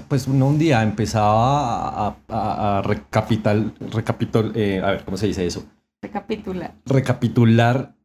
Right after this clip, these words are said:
Speaker 1: digamos, todo por todos los eventos que yo había pasado en mi vida y decía, "Bueno, yo soy bueno manejando producto, sabiendo de procesos industriales, manejo de marca, cómo se debe,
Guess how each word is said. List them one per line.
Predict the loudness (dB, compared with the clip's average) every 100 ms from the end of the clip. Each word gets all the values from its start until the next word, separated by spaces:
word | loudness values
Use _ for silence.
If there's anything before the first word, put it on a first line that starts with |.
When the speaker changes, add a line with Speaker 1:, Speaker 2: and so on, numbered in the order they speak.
| -4
Speaker 1:
digamos, | 2 4 4 4 2
todo | 4 4 4
por | 0 0
todos | 2 4
los | 4
eventos | 2 2 2
que | 2
yo | 2
había | 2 2
pasado | 0 0 2
en | 4
mi | 4
vida | 4 4 2 2
y |
decía, | 0 0 2
"Bueno, | 2 0
yo | -2
soy | -2 -2
bueno | 4 4 6 4 0 0
manejando | 0 0 0 -2
producto, | 0 2 2 0 -2 -2 -2 -6
sabiendo | -2 0 0 -2 0
de | -2
procesos | 2 0 0 -4 -2
industriales, | 0 0 0 2 2 2 -2 -6 _ _ _ _ _
manejo | 2 4 4 4 2
de | 4
marca, | 6 4 4 0 -4 -4 -8 -4
cómo | 0 0 0
se | 0 0
debe, | 2 2 2 4 4 2 -2